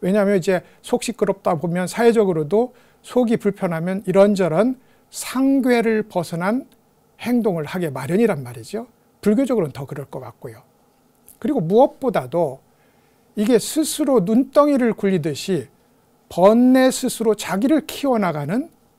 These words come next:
일종의 증식작용을 한다. 그리고 이 세 가지가 모두 선을 가로막고 악을 증장시키고 번뇌 스스로를 증식시키는 이 번뇌 망상의 작용이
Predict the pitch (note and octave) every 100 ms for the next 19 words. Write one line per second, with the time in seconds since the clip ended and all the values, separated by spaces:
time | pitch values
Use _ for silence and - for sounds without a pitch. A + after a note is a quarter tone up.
0 | _ _ _ - A3 - G3+ E3 - G3+
1 | A#3 C4 D4+ - - A3+ A#3 E3+ B2+ C#3
2 | B2+ C3+ C#3+ - _ _ _ _ _ -
3 | A#3 G#3+ G#3+ G3+ B3+ C#4 C4+ B3+ G3+ A3+
4 | F#3+ E3+ G3 G#3 D4 F4 F#4 _ _ _
5 | - - A3 A3+ A#3 A3+ A3 - F3+ F#3+
6 | F#3+ F3 - - G#3+ A3 A3 - E3 F#3+
7 | G#3 G3 - F#3 F#3+ F3+ D#3+ - - E3+
8 | A#3 C#4 - _ _ _ _ F3 F#3+ G#3+
9 | A3+ A#3 A3+ A#3+ - G#3+ G3+ - G3+ A3+
10 | D#4 - - - D#3 D3+ F3+ A#2 - _
11 | _ _ _ _ _ G#3+ G3+ - F#3 G#3+
12 | A#3+ B3 A#3+ G3+ D#3 F3 G#3+ A3+ A#3 G#3+
13 | - F#3+ F3+ G#3 C4+